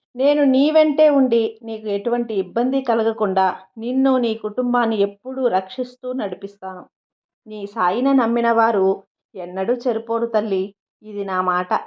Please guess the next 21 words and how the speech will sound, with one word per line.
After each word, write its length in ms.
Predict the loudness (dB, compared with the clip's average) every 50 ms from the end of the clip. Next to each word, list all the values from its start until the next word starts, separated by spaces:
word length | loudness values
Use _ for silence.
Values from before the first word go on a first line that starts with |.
| -10 _ -18
ఈ 100 | -14 -14 -14
సాయి 380 | -8 -4 0 0 2 2 0 -2
మీద 240 | -2 -2 -2 -2 -2 -2 -2
నమ్మకం 340 | -2 -2 -2 -2 -2 -2 -2
ఉన్నవారు 520 | -2 0 2 2 4 4 2 2 2 0 0 -2 -4 -8 _ _ _ _ -4
ప్రతి 300 | -2 -2 0 0 -2 -2 -2 0
ఒక్కరూ 360 | 0 0 0 0 0 2 2 2
కూడా 260 | 2 2 2 2 2 0 -2 -8 _ -16
ఈ 100 | -12 -10 -8
సాయి 360 | -6 -2 0 0 2 0 0 0
బాటలోనే 580 | 0 0 0 0 0 2 2 2 4 4 2 2
నడుస్తారు. 560 | 2 2 0 0 -2 -2 -2 0 0 0 -2 -4 -10 _ _ _ _ _ -6
సాయి 260 | -4 -4 -4 -4 -6
చెప్పిందే 500 | -8 -8 -8 -8 -8 -10 -10 -4 -2 -2 -2 0 -2
చేస్తారు. 420 | -4 -4 -2 0 0 0 0 -2 -4 -10 _
సాయి 320 | -2 0 2 2 2 0 -2 -2
సందేశం 580 | 0 0 2 2 4 2 4 4 2 0 0 0 -4 -10 _ -10
ప్రతిరోజు 720 | -8 -8 -8 -8 -6 -4 -2 0 2 2 2 2 0 -2 -2 -2
కూడా 200 | 0 2 4 4 4 2 0 -4 -20 _ _ _ _ _ _ _ _ _ _ _ -10
వింటావే. 580 | -8 -8 -6 -2 0 0 0 2 2 2 2 2 2 0 -2 -6 -8 _ _ _ _
మరి 240 | -2 -2 0 2 4